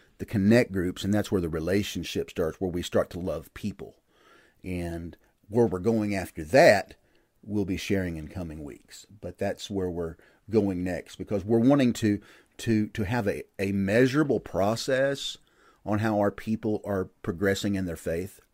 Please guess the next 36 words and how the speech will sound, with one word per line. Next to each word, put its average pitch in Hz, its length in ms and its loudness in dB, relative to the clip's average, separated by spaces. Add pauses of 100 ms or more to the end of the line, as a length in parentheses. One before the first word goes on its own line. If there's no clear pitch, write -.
(920)
Most 113 260 6
people 110 240 -2
will 90 120 0
start 98 340 2
off 98 160 -2
in 95 80 -4
the 87 40 -4
worship 92 360 -6
service, 98 400 -4
the 85 340 -8
celebration 92 600 -2
gathering. 98 460 -2 (800)
Now, 92 320 -4
our, 98 280 -2
our 95 100 2
goal 104 360 4
is 90 120 -4
to 85 100 -12
see 92 200 -6
people 82 260 -10
go 87 220 -4
into 90 320 -6
the 82 160 -8
connect 85 400 -8
groups. - 360 -16 (1400)
And 101 120 -2
from 104 140 2
the 95 80 0
connect 104 340 0
groups, 82 300 -12
you 101 160 -4
go 92 180 0
into 92 200 -8
the 92 120 -8
community 95 440 -4
groups. - 400 -16